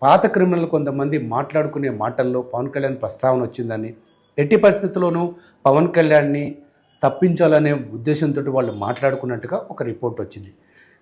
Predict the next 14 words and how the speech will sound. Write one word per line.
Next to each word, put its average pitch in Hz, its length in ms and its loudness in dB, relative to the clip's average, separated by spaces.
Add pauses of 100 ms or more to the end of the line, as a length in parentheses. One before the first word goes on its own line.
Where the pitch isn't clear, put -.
(160)
మరో 190 240 10
విషయం 226 300 2
గమనించినట్లయితే 156 640 0
పవన్ 147 320 4
కళ్యాణ్ 160 300 6
గారు 139 140 6
గెలిచిన 165 400 4
తర్వాత 160 360 4
మాట్లాడే 120 480 -2
మాటల్లో 151 480 0
కానీ, 147 280 0
కూర్చునే 110 380 -10
విధానం 151 400 2
కానీ 147 320 0